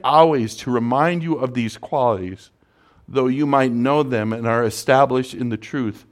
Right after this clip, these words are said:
that you have. In other words, he's saying, "Uh, these are so important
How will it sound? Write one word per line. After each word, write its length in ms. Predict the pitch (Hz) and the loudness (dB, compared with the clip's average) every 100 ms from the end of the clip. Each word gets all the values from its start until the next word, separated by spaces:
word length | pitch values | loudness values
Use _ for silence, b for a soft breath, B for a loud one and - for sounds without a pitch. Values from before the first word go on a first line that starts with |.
| b b | b b
that 160 | 107 | -6
you 120 | 113 101 | -4 -6
have. 260 | - - _ - | -10 -16 _ -8
In 100 | 113 | -4
other 160 | 123 | -2
words, 180 | 120 107 | -2 -6
he's 120 | 107 | -8
saying, 240 | - 95 92 B B B B | -8 -6 -8 B B B B
"Uh, 120 | - - _ | -10 -10 _
these 400 | - 123 165 208 185 | -14 -6 -2 0 0
are 60 | |
so 320 | - - 185 | -2 0 2
important 540 | 190 175 180 143 127 | 2 -2 -2 0 0